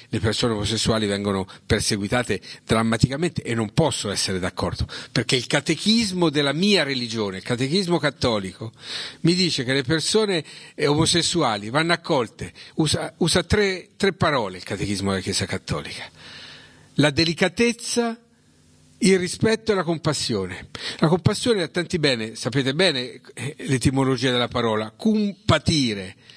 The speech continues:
significa sentire insieme profondamente con una persona, mettersi nei suoi panni significa, che, che, eh, non è una cosa facile, eh? Ecco, quindi chiede il massimo dell'adesione dal punto di vista umano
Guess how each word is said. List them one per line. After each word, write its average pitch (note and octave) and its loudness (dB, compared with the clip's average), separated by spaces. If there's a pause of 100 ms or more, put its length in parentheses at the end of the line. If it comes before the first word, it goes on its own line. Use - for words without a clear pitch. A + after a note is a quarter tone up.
(180)
significa D#3 2
sentire F#3+ 2
insieme D#3+ 0
profondamente C#3 0
con G#2+ -2
una G#2+ -2
persona, F#2+ -6 (320)
mettersi F3 4
nei E3 0
suoi D#3 -6
panni A#2 -6
significa, G#2 -6 (560)
che, B2+ 0
che, A#2+ 0
eh, A#2 0
non A#2+ -2
è D3+ 4
una D#3 2
cosa B2+ 0
facile, G2+ -2 (220)
eh? C#3 0 (880)
Ecco, - -4 (320)
quindi D3 2
chiede A3 4
il F#3 -2
massimo G#3+ 0
dell'adesione E3 2
dal A#2+ -6
punto B2 -8
di A#2 -2
vista A#2 -4
umano F#2+ -2